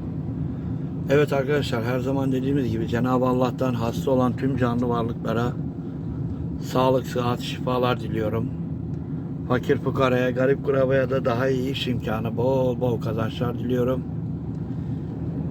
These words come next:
Ekmeğini bizim gibi direksiyondan kazanan şoför abilerime, kardeşlerime de hırsız, gürsüz,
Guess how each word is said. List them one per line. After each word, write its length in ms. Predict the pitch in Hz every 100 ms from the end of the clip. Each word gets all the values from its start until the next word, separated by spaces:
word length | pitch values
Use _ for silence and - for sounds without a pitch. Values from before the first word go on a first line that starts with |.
| - -
Ekmeğini 440 | 127 127 143 147
bizim 240 | 139 139 151
gibi 200 | 139 131
direksiyondan 600 | 131 131 - 131 139 135
kazanan 360 | 127 127 131
şoför 360 | 123 123 120 127
abilerime, 540 | 123 123 127 127 131
kardeşlerime 680 | - 117 120 120 131 127 123
de 60 | 131
hırsız, 500 | 131 123 - 131 117
gürsüz, 440 | 117 113 - 123